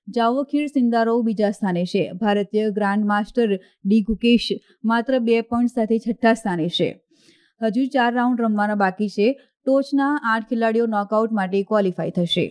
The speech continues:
ઇન્ડિયન સુપર લીગ ફૂટબોલમાં હૈદરાબાદ એફ સી આજે હૈદરાબાદમાં મોહમ્મદન એફ સી સામે ટકરાશે. આ મેચ સાંજે સાત વાગ્યાથી રમાશે. અન્ય એક મેચમાં ઈસ્ટ બંગાળ કોલકાતામાં સાંજે સાત વાગ્યે ચેન્નાઈયન એફ સી સામે ટકરાશે.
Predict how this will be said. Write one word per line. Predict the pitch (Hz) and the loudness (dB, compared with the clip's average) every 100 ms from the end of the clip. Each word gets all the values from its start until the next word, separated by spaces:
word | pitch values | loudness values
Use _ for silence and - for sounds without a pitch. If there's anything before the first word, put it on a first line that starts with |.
| - - _ | -8 -20 _
ઇન્ડિયન | 269 277 311 | -2 0 0
સુપર | 339 320 269 311 | 0 -4 -2 0
લીગ | 285 294 - | 0 -2 -4
ફૂટબોલમાં | 277 240 269 262 269 269 | -6 0 2 2 0 0
હૈદરાબાદ | 240 226 226 220 233 | -2 0 -2 0 0
એફ | 220 202 | -2 -4
સી | - 247 | -2 0
આજે | 208 214 | 2 0
હૈદરાબાદમાં | 214 202 208 208 214 220 233 | -2 -2 0 0 0 0 0
મોહમ્મદન | 214 202 214 208 196 220 | 0 0 0 0 0 0
એફ | 202 - - | 0 -2 -2
સી | 214 | -4
સામે | 202 190 190 | 0 0 0
ટકરાશે. | 196 180 139 170 180 - - - - - | -2 -2 -2 -2 -4 -6 -14 -20 -18 -6
આ | 202 | -4
મેચ | 214 233 254 | -2 -2 -2
સાંજે | 262 233 208 | -2 -2 0
સાત | 214 208 196 208 | -2 -2 -2 -2
વાગ્યાથી | 196 214 214 202 | 0 -2 0 0
રમાશે. | 185 175 180 226 277 - _ - | 0 -2 0 -2 -2 -8 _ -4
અન્ય | 262 294 330 | 0 2 2
એક | 339 311 | -2 -2
મેચમાં | 294 262 285 311 269 | -2 -2 -2 -2 -2
ઈસ્ટ | 269 285 | -4 -2
બંગાળ | 240 226 214 233 | -2 0 -2 0
કોલકાતામાં | 233 202 214 214 214 208 226 | 0 -2 -2 -2 0 0 0
સાંજે | 226 190 208 | -2 -2 -2
સાત | 214 208 208 | 0 -2 0
વાગ્યે | 214 190 202 226 240 _ _ _ 277 | -2 -2 0 0 -2 _ _ _ -2
ચેન્નાઈયન | 262 262 294 302 311 302 | 0 0 0 0 0 -2
એફ | 233 - | -4 -6
સી | 233 220 | -4 0
સામે | 202 180 | 2 2
ટકરાશે. | 190 185 180 175 190 | 0 0 -2 0 -2